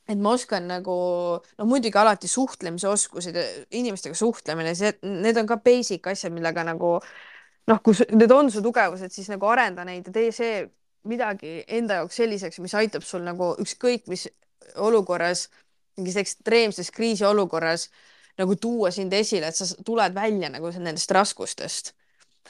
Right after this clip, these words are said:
Sest kui sul on nagu, sa oled kogu aeg sõltunud kellestki teisest, oma partnerist, kes on olnud näiteks väga hea alati nendes asjades ja sa oled olnud see lonkija tagant, tagantpoolt, on ju, siis, ähm,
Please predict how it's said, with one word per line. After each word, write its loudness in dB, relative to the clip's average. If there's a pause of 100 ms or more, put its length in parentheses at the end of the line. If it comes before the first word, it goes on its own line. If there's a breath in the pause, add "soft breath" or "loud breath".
(120)
Sest 0
kui 6
sul 8
on 6
nagu, 4 (200)
sa -2
oled -12
kogu 6
aeg -4
sõltunud -2
kellestki -2
teisest, -4
oma -6
partnerist, -2
kes -10
on -6
olnud -4
näiteks -8 (240 soft breath)
väga 4
hea 2
alati -2
nendes -14
asjades -10
ja -10
sa -2
oled 2
olnud -2
see 0
lonkija 2
tagant, -2 (160)
tagantpoolt, 0
on -4
ju, -4 (520 loud breath)
siis, 2
ähm, 0